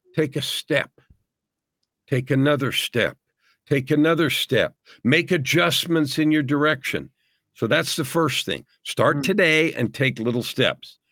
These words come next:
Speaker 2: Yeah.
Speaker 1: The second thing is expect to fail.
Speaker 2: Hmm.
Speaker 1: Failure is not final. It's just feedback. So if something doesn't work,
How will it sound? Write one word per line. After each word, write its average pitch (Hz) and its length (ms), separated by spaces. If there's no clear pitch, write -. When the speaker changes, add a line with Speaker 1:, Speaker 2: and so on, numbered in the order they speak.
Speaker 2:
Yeah. 120 240
Speaker 1:
The 117 80
second 180 560
thing 190 320
is 151 340
expect - 1000
to 165 460
fail. 127 680
Speaker 2:
Hmm. 113 380
Speaker 1:
Failure 202 680
is 131 320
not 147 320
final. 113 800
It's 127 180
just 180 300
feedback. 117 720
So 143 340
if 117 180
something 185 720
doesn't 139 520
work, 101 440